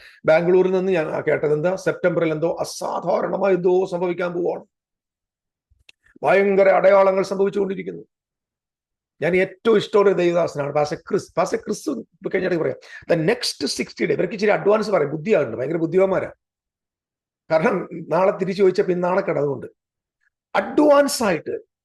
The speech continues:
പറയണം, ഒരു ആറ്, അടുത്തൊരു അറുപത് ദിവസത്തിനിടയിൽ അസാധാരണമായത് എന്തോ ഭൂമി സംഭവിക്കാൻ പോകും. ഒന്നും സംഭവിക്കത്തില്ല. എല്ലാ ദിവസവും രാവിലെ സൂര്യൻ ഉദിക്കും,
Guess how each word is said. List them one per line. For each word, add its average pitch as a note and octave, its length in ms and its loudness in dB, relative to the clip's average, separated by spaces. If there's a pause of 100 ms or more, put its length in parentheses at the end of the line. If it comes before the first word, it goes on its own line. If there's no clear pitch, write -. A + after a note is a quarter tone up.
(120)
പറയണം, D3 340 0
ഒരു D3+ 80 -2
ആറ്, F3+ 460 0
അടുത്തൊരു G3 340 2
അറുപത് G#3 720 2 (340)
ദിവസത്തിനിടയിൽ F3 1040 -2
അസാധാരണമായത് G#3+ 920 0
എന്തോ F#3 240 2
ഭൂമി E3+ 260 -4
സംഭവിക്കാൻ D3+ 440 -8
പോകും. A2+ 180 -18 (1120)
ഒന്നും G#3+ 300 2
സംഭവിക്കത്തില്ല. D#3 580 0 (1000)
എല്ലാ D#3+ 280 4
ദിവസവും F3+ 320 0
രാവിലെ D3 280 4
സൂര്യൻ D3+ 280 -2
ഉദിക്കും, E3 320 -6